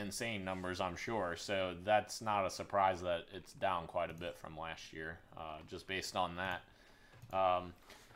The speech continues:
moving on, uh, so there's this little game that we may have made fun of on this podcast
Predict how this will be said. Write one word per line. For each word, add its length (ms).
moving 340
on, 500
uh, 400
so 560
there's 200
this 200
little 240
game 500
that 200
we 120
may 300
have 220
made 280
fun 260
of 160
on 180
this 140
podcast 840